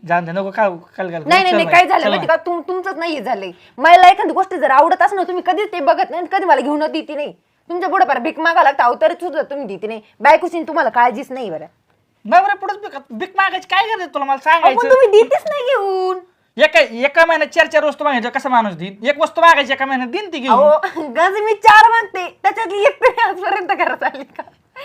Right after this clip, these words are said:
Speaker 2: काय माणूस आहे भैया?
Speaker 1: पण iPhone जर दिला घेऊन, तर वर्षभर माणसाने काहीच मागू नये. म्हणजे तो काहीच मला मागितलं नाही पाहिजे वर्षभर.
Speaker 2: हा का?
Speaker 1: कळलं का?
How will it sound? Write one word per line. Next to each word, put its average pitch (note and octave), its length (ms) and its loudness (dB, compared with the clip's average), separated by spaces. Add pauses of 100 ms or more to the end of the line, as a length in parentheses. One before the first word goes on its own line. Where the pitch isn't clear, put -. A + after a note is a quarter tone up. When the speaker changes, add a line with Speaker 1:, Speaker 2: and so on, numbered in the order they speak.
(320)
Speaker 2:
काय A4 180 6
माणूस A#4 380 6
आहे A#4+ 80 0
भैया? C#4+ 340 2 (240)
Speaker 1:
पण - 60 -10
iPhone D#4 460 8
जर D#4 80 0
दिला D#4+ 220 2
घेऊन, D4 300 0
तर G3+ 120 2
वर्षभर D#4+ 380 4
माणसाने D4+ 340 0
काहीच D4 180 0
मागू G#3+ 240 0
नये. F3 140 -4 (240)
म्हणजे G3+ 240 -2
तो C#4 40 2
काहीच C#4+ 260 2
मला D4+ 140 2
मागितलं A3+ 340 2
नाही G#3+ 100 -2
पाहिजे G3 180 -4
वर्षभर. F3 320 -8 (120)
Speaker 2:
हा E3 140 -20
का? A3 140 -16
Speaker 1:
कळलं C#4 200 6
का? C#3+ 140 -4